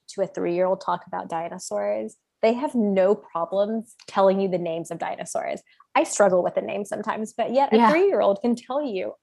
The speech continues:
Speaker 1: all the different types of dinosaurs. And if they can pronounce those <laughs> names, they can pronounce any word. You don't have to
Speaker 2: Mm-hmm.
Speaker 1: do baby speak to them.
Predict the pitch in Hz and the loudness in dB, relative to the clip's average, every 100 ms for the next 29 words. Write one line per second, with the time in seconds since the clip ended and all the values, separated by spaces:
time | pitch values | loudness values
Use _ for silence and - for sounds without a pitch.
0 | - 254 262 240 226 220 - - - 190 | 0 2 2 0 0 -2 -8 -10 -6 -4
1 | - 226 302 - - 120 233 - _ _ | -4 -4 -8 -10 -10 -10 -12 -18 _ _
2 | _ _ _ 226 233 - 247 285 392 330 | _ _ _ 2 4 4 4 4 4 2
3 | 220 226 247 220 190 202 208 214 214 - | 2 0 -2 2 2 2 0 -4 -4 -4
4 | 220 226 302 302 - 240 - 277 269 311 | -4 -4 -4 -4 4 4 4 -2 0 2
5 | 269 247 240 - _ - 226 220 190 196 | 2 2 0 -2 _ 4 6 4 2 -2
6 | 147 196 - 214 214 214 247 240 170 220 | -4 -8 -6 0 2 2 0 -2 -2 -2
7 | 233 190 190 196 - 220 - 190 202 - | 0 -2 -4 -8 -10 -14 -4 -2 -2 -4
8 | 202 196 | -6 -10